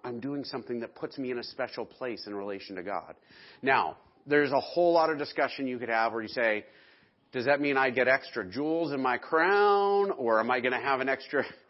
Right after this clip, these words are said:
<laughs> extra room in heaven?" You know, like, "Oh, that earned me the hot tub in heaven." I mean, I don't know, right? Like, like, he's not real clear on this.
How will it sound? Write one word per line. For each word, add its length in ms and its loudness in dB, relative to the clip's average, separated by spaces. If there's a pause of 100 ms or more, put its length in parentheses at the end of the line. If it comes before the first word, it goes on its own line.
(100)
<laughs> 320 -20
extra 440 2
room 420 2
in 140 2
heaven?" 580 4
You 140 6
know, 280 6
like, 260 4
"Oh, 340 6 (400)
that 160 6
earned 180 4
me 120 6
the 80 2
hot 240 2
tub 220 4
in 80 2
heaven." 280 0
I 80 -4
mean, 200 -2
I 120 0
don't 140 0
know, 220 -4 (380)
right? 380 2
Like, 180 -2 (160)
like, 160 -2
he's 160 -4
not 200 4 (180)
real 160 2
clear 320 -6
on 160 -4
this. 180 -10